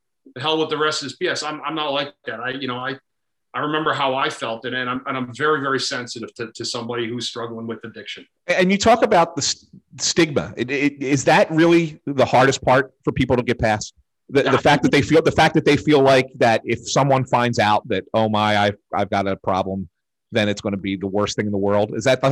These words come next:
Speaker 2: is that, like, kind of the hardest part for people to get, the last part for them before they admit they wanna have a problem?
Speaker 1: I think so, Anthony. I think, I think, I mean, when I look back at my two thousand five, two thousand six season, I mean, I was a full-blown alcoholic playing in the best men's league in the world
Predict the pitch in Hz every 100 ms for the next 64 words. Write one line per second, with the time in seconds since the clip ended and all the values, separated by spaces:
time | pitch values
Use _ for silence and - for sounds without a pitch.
0 | 147 147 151 143 143 120 104 113 113 107
1 | 113 113 107 113 110 98 110 - - 113
2 | 120 127 - 131 - 120 117 107 104 120
3 | 107 110 110 107 107 104 107 107 107 101
4 | 107 101 101 110 _ _ _ _ - 320
5 | 330 359 - 185 151 165 185 233 233 220
6 | 220 262 220 214 269 247 220 247 240 233
7 | 247 330 320 - 247 240 226 196 170 202
8 | 196 180 170 170 165 156 156 - 170 160
9 | 156 147 131 147 135 - 113 156 190 180
10 | 165 160 131 - - 180 175 165 156 135
11 | 139 123 127 120 123 - 139 135 127 120
12 | 131 131 - 127 120 113 104 101 95 90